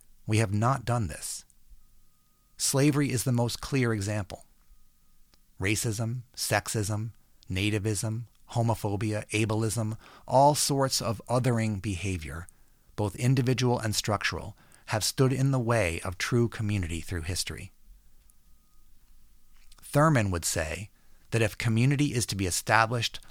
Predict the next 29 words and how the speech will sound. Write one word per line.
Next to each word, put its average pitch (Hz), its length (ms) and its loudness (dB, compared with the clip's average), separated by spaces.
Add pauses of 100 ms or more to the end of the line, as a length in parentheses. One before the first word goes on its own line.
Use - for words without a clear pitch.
love 110 460 2
must 104 320 -2
be 117 180 0
the 113 140 -2
prevailing 92 600 -2
way. - 360 -8 (1080)
But 127 140 0
not 165 420 2
sentimental, 113 840 2
saccharine 98 720 -2
love, - 420 -10 (640)
and 127 160 2
not 160 220 4
theoretical 120 640 4
love, - 440 -12 (960)
and 117 120 0
not 143 220 4
the 170 80 0
kind 151 260 2
of 113 100 0
love 120 360 2
that 110 180 2
only 139 400 4
values 113 580 2
people 107 380 -2
that 95 120 -2
we 92 120 -6
care 104 340 0
about, - 400 -6